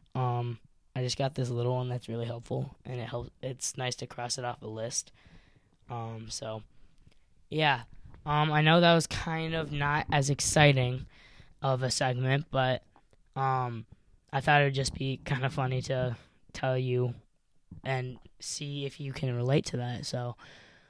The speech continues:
I hope you enjoy this podcast. Um, I will see you next Thursday. Um, hope you have a great weekend again. Um, if you didn't before, ju-, just make this one for you, you know? Have a good weekend. And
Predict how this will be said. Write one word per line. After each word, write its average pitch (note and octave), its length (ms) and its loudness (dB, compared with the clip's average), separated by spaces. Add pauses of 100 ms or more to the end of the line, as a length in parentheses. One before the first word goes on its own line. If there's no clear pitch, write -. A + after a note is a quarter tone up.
(340)
I D3+ 100 6
hope E3+ 240 6
you G3 120 6
enjoy F#3+ 240 6
this F3 140 2
podcast. D#3+ 840 2 (140)
Um, C#3 560 2 (180)
I C3+ 140 -2
will C#3 120 -2
see - 160 -4
you E3 120 -2
next D#3+ 240 -2
Thursday. C#3+ 640 0 (500)
Um, B2+ 600 -4
hope D#3 240 0
you D3+ 100 4
have C#3+ 180 0
a C#3 60 -4
great C3+ 460 0
weekend C3+ 440 -2
again. C3 460 2 (1000)
Um, A#2+ 240 -6
if A#2 140 -10
you B2 80 -8
didn't B2 220 -8
before, C3 420 -8 (600)
ju-, D3 200 0
just D3 220 -4
make D#3 220 4
this D3+ 180 2
one D3 180 -2
for C#3+ 140 -4
you, C3+ 120 0
you A#2+ 160 -6
know? C3 240 -4 (440)
Have D3+ 140 -2
a - 20 -6
good D3+ 140 0
weekend. B2 580 0
And C#3 420 2